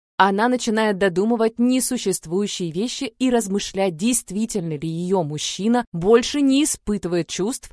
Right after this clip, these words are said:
ни к одной из своих бывших пассий. Загон всегда приводит к истерике. Иногда к более сдержанной, иногда к по-итальянски насыщенной. Мужчина снова оказывается в тупике.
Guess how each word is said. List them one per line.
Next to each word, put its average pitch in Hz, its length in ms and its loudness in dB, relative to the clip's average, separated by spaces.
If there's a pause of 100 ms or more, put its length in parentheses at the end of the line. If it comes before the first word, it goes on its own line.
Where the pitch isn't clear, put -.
ни 214 240 2
к - 80 -6
одной 202 360 2
из 175 200 -4
своих 156 320 -4
бывших 208 500 -6
пассий. - 440 -4 (140)
Загон 208 520 2
всегда 208 500 2
приводит 202 480 -2
к - 60 -4
истерике. 151 560 -6 (120)
Иногда 247 480 2
к 247 100 -4
более 240 260 2
сдержанной, 165 640 -4
иногда 220 500 4
к 254 220 -8
по-итальянски 196 960 0
насыщенной. 151 680 -8 (140)
Мужчина 247 540 2
снова 247 360 4
оказывается 185 640 -2
в - 60 -14
тупике. 156 500 -6